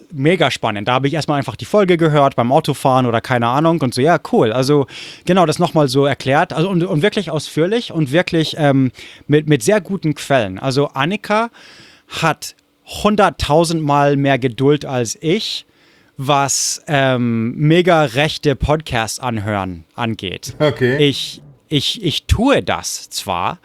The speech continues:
Speaker 1: weil ich möchte ja wissen, äh, wenn ich mit jemandem rede, so wa-, ich möchte, ich möchte immer,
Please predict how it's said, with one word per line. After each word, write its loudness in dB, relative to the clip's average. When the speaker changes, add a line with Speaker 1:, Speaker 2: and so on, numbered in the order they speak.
Speaker 1:
weil 0
ich -2
möchte 0
ja 0
wissen, -2
äh, 0
wenn 2
ich 0
mit 2
jemandem 2
rede, 2
so -2
wa-, -2
ich 0
möchte, 0
ich -4
möchte 0
immer, 0